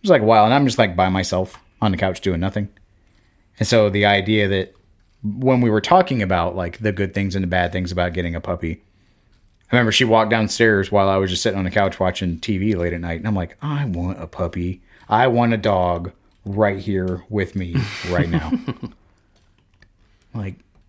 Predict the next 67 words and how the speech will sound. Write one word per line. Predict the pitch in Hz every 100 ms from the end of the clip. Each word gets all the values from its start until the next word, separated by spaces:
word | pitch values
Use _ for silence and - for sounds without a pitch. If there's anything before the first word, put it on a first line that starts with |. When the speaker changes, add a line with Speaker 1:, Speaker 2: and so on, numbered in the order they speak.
| _ -
Speaker 1:
okay, | 247 170 113 113
I | 180
think | 180 156
that's | 120 -
it. | - -
I | 123
think | 147 120
that's | 110 -
the | 95
thing. | 90 90 _
Speaker 2:
Yeah. | 110 95 90 _ -
Hmm. | 190 - - -
Interesting. | 127 120 - 90 -
Speaker 1:
And | - 110 107 92 - _ _
I | - 123
t-, | 120
we | 135
have | 117
a |
dog | 95 123 127
park | 139 135
in | 131
town. | 131 127 123
We | 107
have | 98
a |
lot | 98 95
of |
trails | - 175 156 151
in | 135
town. | 139 131 127 110
And | 95
so, | 110 101 98 92 - _
uh, | 92 90 87 82 78 _ _ _ _ _ -
I | 104
took | 104 117
the | 101
kids | 120 107
one | 107 104
day | 104 101
and, | 98
like, | 98
we | 110
went | 98 92
down | 95 92
to |
the | 92
dog | 90 95
park | 101 95 -
and | 90
just, | 87 85
like, | 87 - _ _ -
watched | 90 -
all | 95
the | 92
dogs | 90 92 87
playing. | - 92 90 101 _ _ - -
There's | 113 98
a |
small | - 104 101
dog | 107 98 98
and | 92
a |
big | 101 98
dog | 101 98
park, | 107 101 -
and | 90